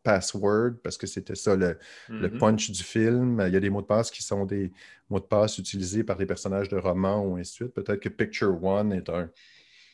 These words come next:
Speaker 2: Ouais.
Speaker 1: Aidez-nous à trouver la
Speaker 2: On va,
Speaker 1: source
Speaker 2: on
Speaker 1: de
Speaker 2: va,
Speaker 1: cette
Speaker 2: on va lancer l'enquête, euh, prochainement.
Speaker 1: Donc, c'est surprenant. En, en troisième place cette semaine,
Speaker 2: <laughs>
Speaker 1: Picture One.
Speaker 2: Le palmarès des mots de passe. Pour vous, messieurs et mesdames. Euh, je vais juste, euh, rapidement, Pascal, pour, euh, clore le,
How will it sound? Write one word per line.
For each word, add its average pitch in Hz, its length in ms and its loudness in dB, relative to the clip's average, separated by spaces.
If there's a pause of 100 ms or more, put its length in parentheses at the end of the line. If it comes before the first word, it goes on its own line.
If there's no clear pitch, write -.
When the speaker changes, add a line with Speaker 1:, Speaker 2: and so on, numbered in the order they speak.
(220)
Speaker 2:
Ouais. 92 240 2
Speaker 1:
Aidez-nous 117 460 2 (140)
à 95 180 -2
trouver 104 440 -6
la 104 100 -2
Speaker 2:
On 92 40 -2
va, - 20 -10
Speaker 1:
source 95 500 -4
Speaker 2:
on 98 40 -8
Speaker 1:
de 101 40 -4
Speaker 2:
va, 104 60 0
Speaker 1:
cette 107 160 -6
Speaker 2:
on 107 40 -2
va 117 60 2
lancer 127 300 2
l'enquête, 127 640 2
euh, 92 160 -2
prochainement. 87 680 -10 (520)
Speaker 1:
Donc, 101 140 -6
c'est - 120 -10
surprenant. 92 880 -2 (140)
En, 90 140 -2 (100)
en 85 160 -6
troisième 156 400 0
place 131 240 2
cette 135 160 -2
semaine, 90 460 0
Speaker 2:
<laughs> - 20 -20
Speaker 1:
Picture - 640 6
One. 104 400 4 (160)
Speaker 2:
Le 113 160 -4
palmarès 151 440 2
des 151 60 0
mots 151 140 6
de 202 60 2
passe. - 600 -6 (480)
Pour 135 180 -4
vous, 139 160 2
messieurs 139 380 2
et 123 60 2
mesdames. - 340 -4 (480)
Euh, 117 420 6
je 113 100 -2
vais 117 60 4
juste, 123 240 2
euh, 147 120 8
rapidement, 127 400 4
Pascal, 135 600 6
pour, 104 280 6
euh, 98 260 6
clore 131 240 2
le, 117 160 4